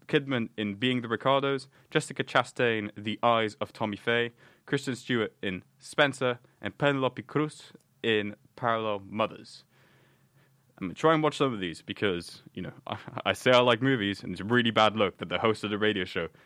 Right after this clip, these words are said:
hasn't seen any of these five movies. So I'm gonna have, uh, I'm gonna watch one. It's a promise, and I hope I keep it.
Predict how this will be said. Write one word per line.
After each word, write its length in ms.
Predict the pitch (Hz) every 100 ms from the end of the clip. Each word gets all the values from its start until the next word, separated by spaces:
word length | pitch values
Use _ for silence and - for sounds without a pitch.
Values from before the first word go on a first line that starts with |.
| _
hasn't 320 | - 127 123
seen 280 | - 120 113 - _
any 360 | - 110 98 - _ _ _
of 200 | - 104
these 160 | 101 98
five 260 | - 107 98
movies. 360 | 98 87 87 _ - - -
So 100 | 123
I'm 0 |
gonna 500 | 151 139 - 113 135
have, 160 | 147 151 -
uh, 140 | 131
I'm 80 | 123
gonna 100 | 135
watch 260 | 135 156 -
one. 200 | 135 113 _ - - - _
It's 100 | -
a 60 | 123
promise, 420 | - 139 87 - -
and 80 | 95
I 60 |
hope 180 | 110 139
I 80 | 131
keep 260 | - 117
it. 140 | 98